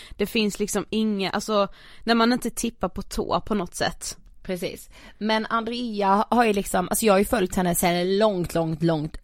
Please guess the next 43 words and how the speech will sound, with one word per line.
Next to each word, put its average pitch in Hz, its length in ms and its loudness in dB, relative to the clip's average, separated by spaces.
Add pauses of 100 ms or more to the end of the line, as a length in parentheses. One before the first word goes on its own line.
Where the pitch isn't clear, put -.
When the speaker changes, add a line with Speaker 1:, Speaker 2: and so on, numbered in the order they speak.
Speaker 2:
långt 202 880 2
Speaker 1:
Mm, 214 200 4
ja, 196 140 6
det 185 100 4
har 185 140 2
jag 180 80 2
Speaker 2:
tillbaka. 165 60 2
Speaker 1:
med. 170 80 6
Jag 233 60 4
minns 175 340 2
inte 196 180 0
ens 165 160 0
när 175 60 -4
jag 160 60 -4
började 156 180 2
följa 156 280 0
Andrea, 156 260 -4
för - 120 -4
det 156 60 -2
var 147 80 -2
så 247 40 4
Speaker 2:
Nej, 247 140 8
Speaker 1:
länge 254 120 2
sedan. 254 120 4
Speaker 2:
och 247 80 4
vi 247 140 2
har 220 80 4
ju 226 60 2
sagt - 360 0
så 294 60 6
här 262 80 6
ganska 220 240 0
många 190 180 0
gånger, 175 240 0
bara, 196 120 4
men 240 120 2
gud, 262 140 4
Andrea 247 400 4
borde 220 140 4
verkligen 208 280 2
gästa - 440 -2
oss. - 280 -2
Speaker 1:
Mm. 185 280 0